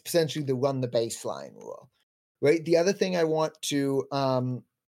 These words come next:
want to talk about is, um, what is called a, um,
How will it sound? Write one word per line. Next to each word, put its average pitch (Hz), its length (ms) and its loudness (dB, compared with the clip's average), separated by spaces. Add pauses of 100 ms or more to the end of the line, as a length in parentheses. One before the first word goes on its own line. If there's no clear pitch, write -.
(140)
want 147 260 0
to - 80 -6
talk 143 320 2
about 127 360 4 (140)
is, 135 520 0 (440)
um, 131 560 -2 (440)
what 147 180 2
is 143 160 -2
called 147 520 4 (140)
a, 127 520 2 (560)
um, 117 420 -8